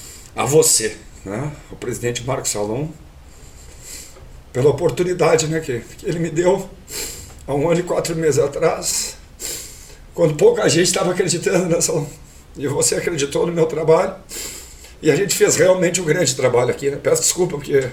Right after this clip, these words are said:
é difícil, né? Você sair de um clube como o América, num ambiente, né, que a gente tem,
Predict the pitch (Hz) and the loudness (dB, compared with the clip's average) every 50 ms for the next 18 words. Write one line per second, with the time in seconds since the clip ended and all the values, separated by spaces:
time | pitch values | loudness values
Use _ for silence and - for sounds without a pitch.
0 | - - - - - - - - - - - - - - - - - - - 127 | -10 -14 -18 -18 -18 -18 -18 -18 -20 -20 -20 -20 -20 -20 -20 -14 -6 -4 -2 0
1 | - - 208 214 190 - - 175 180 170 127 143 160 - - 180 165 156 151 127 | 0 0 0 0 0 0 0 -2 -4 -2 0 0 2 2 2 2 4 4 4 4
2 | 127 - - - 180 165 170 160 180 170 - - 170 175 147 147 147 165 175 175 | 4 2 2 4 4 4 2 2 0 -2 -2 0 0 2 2 2 0 0 0 0
3 | 165 156 151 160 165 175 208 208 214 - 196 185 170 156 - - - - 147 135 | 0 0 0 0 0 0 0 0 -2 -4 -6 -6 -8 -8 -10 -12 -16 -14 -10 -6
4 | 139 135 165 175 151 143 190 185 180 208 214 180 - 190 147 135 139 139 - 175 | -2 2 2 2 2 4 4 4 4 4 4 2 0 -2 -2 -4 -6 -4 -4 -4
5 | 160 139 160 156 - - - 156 165 190 202 214 214 - | -4 -2 -2 -2 -2 0 2 2 2 2 0 -2 -2 -4